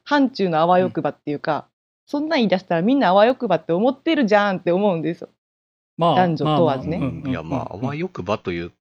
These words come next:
Speaker 3: 感情は別に、まあ、あるけど、僕それ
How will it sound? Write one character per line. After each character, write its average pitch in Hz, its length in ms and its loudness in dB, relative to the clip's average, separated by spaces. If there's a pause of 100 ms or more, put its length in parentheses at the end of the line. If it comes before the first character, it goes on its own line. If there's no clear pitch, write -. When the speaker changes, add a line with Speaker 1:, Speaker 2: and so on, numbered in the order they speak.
Speaker 3:
感 117 260 -12
情 107 220 -6
は 101 100 -4
別 98 240 -12
に、 92 140 -8
ま 85 280 -8 (300)
あ、 - 60 -20
あ - 20 -14
る 90 140 -16
け - 160 -18
ど、 76 100 -16
僕 87 240 -20
そ - 160 -16
れ 101 340 -10